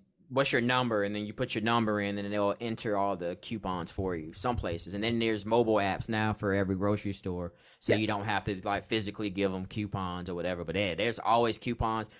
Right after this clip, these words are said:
Speaker 1: As soon as you walk into the store, they already have a little cart with the coupons in 'em.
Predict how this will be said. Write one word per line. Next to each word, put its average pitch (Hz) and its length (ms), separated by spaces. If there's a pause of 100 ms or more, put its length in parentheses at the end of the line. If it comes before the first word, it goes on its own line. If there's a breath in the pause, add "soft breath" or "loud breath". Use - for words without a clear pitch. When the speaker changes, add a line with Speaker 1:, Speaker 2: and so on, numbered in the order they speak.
(140)
Speaker 1:
As - 80
soon 185 100
as 202 100
you 233 80
walk 165 300
into 220 300
the 131 100
store, 107 480 (240 soft breath)
they 135 140
already 156 240
have 131 240
a 123 40
little 117 340
cart 139 520
with 131 440
the 135 60
coupons 113 760
in 143 240
'em. 69 180